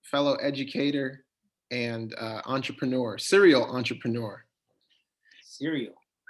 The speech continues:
Speaker 2: Every time you put the word serial, it kinda scares me, right? 'Cause people will
Speaker 1: <laughs>
Speaker 2: associate it with something else.
Speaker 1: D-, d-, dare, dare I even say fellow podcaster? Because I, I, I don't even wanna put myself in the same league as you.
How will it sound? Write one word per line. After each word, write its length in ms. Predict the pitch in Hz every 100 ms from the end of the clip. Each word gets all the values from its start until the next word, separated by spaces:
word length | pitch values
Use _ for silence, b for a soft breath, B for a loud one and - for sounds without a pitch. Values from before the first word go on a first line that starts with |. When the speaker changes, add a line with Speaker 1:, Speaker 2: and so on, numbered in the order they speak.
| - -
Speaker 2:
Every 500 | 185 220 240 294 330
time 120 | 330
you 80 | 262
put 120 | 302
the 80 | 277
word 160 | 277
serial, 340 | 226 285 294 240
it 60 |
kinda 160 | - 226
scares 320 | - 247 247
me, 140 | 202 170
right? 240 | 185 190
'Cause 100 | 175
people 300 | 156 202 190
will 100 | 160
Speaker 1:
<laughs> 360 | - - - 233
Speaker 2:
associate 560 | - 202 196 196 180 185
it 160 | 160
with 120 | 170 -
something 340 | 196 180 165
else. 380 | 180 151 123 - _ _ _ 147
Speaker 1:
D-, 80 | - -
d-, 180 | 151 175 147
dare, 400 | 196 220 226 185
dare 420 | 165 208 214 202
I 160 | 175 185
even 440 | 180 196 185 170
say 720 | 165 202 185 156 139 135 135 _ _ _ _
fellow 340 | - 175 170 -
podcaster? 840 | 175 160 160 165 127 - 95 92
Because 300 | - 175 147
I, 180 | 139 139 139 -
I, 160 | 156 160
I 80 | 160
don't 160 | 185
even 160 | 190 190
wanna 160 | 196 175
put 180 | 214
myself 400 | 180 170 - 175
in 60 | 170
the 80 | 151
same 340 | 151 185 165
league 240 | 165 175 156
as 140 | 123
you. 160 | 127